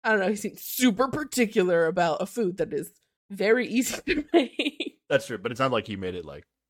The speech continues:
Speaker 2: extra good, though. Prob-,
Speaker 1: Mm, yeah,
Speaker 2: probably. I
Speaker 1: I
Speaker 2: don't know.
Speaker 1: guess.
Speaker 2: <laughs> Um, yeah. At this point, you know, we're halfway through the episode. <laughs> Oh my god.
Speaker 1: Yep.
Speaker 2: 'Cause there's a whole nother day
Speaker 1: Yep.
Speaker 2: we gotta get through. <laughs>
Speaker 1: There's a whole nother day. But I will,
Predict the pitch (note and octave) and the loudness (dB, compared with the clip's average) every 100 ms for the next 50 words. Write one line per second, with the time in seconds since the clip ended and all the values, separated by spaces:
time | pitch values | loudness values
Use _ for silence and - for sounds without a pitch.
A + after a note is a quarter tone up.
0 | _ _ _ _ - F2 - D#2+ - D#2 | _ _ _ _ -18 -16 -16 -16 -14 -14
1 | G#1+ F2 F2+ _ _ F3+ F3 F#3 G#3+ G2 | -12 -14 -14 _ _ -10 -8 -8 -10 -10
2 | - - - - _ - - D#3 - - | -8 -10 -12 -14 _ -10 -8 -6 -6 -8
3 | _ _ B2 - C#3 F3+ - _ _ G2 | _ _ -14 -8 -8 -10 -14 _ _ -8
4 | E2 D#2 D#2 - _ F#2+ - - _ _ | -8 -10 -12 -20 _ -14 -14 -20 _ _
5 | _ _ - A#2 F3 - A3 A3+ A3 A#3+ | _ _ -16 -10 -10 -4 -4 -4 -6 -10
6 | C#4 - _ _ _ _ _ F3 F3 G3+ | -10 -16 _ _ _ _ _ -4 -4 -4
7 | G3+ - E3+ C#3+ G2+ - - - C3 - | -6 -6 -6 -4 -6 -8 -10 -8 -8 -8
8 | D#3 C#3+ A#2+ B2+ G#2 - - - - G#3+ | -12 -8 -8 -8 -10 -12 -14 -16 -12 0
9 | A3 D4 A#3+ _ _ _ _ - _ _ | 0 0 -6 _ _ _ _ -20 _ _
10 | _ _ B2 D3 G2 A#2 C#3+ C#3+ C3+ B2 | _ _ -4 -2 0 2 4 4 0 0
11 | C3+ C3+ A2+ G2 F#2 F2+ - C3 - G#3 | 0 -2 -2 -6 -6 -10 -8 -8 -6 -4
12 | A#3+ A#3 A3 A3+ A3 A3 A3 G#3+ G#3+ F#3+ | 0 0 2 2 4 2 2 2 2 0
13 | E3 - _ - G#3+ - A3 A3 B3+ C#4 | 0 -6 _ -4 -2 2 0 4 4 6
14 | C#4 | 2